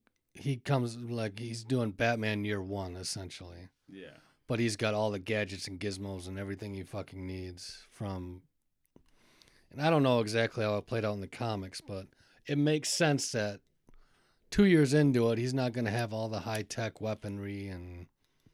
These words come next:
Speaker 1: gadgets and all that that he would have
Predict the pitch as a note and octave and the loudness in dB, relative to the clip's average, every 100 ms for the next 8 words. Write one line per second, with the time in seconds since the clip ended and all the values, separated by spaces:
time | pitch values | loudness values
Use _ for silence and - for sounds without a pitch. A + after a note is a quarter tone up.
0 | _ _ _ - B2 A2+ G#2+ A2+ A2+ - | _ _ _ -6 0 0 0 -4 -6 -10
1 | G2+ G2+ G2+ G2+ G2 G2 - G#2+ A2+ _ | -10 -8 -8 -6 -6 -8 -12 -14 -16 _
2 | _ F3 F3 C#3+ A#2 B2+ A#2+ A2 | _ -10 -8 -6 -6 -6 -4 -6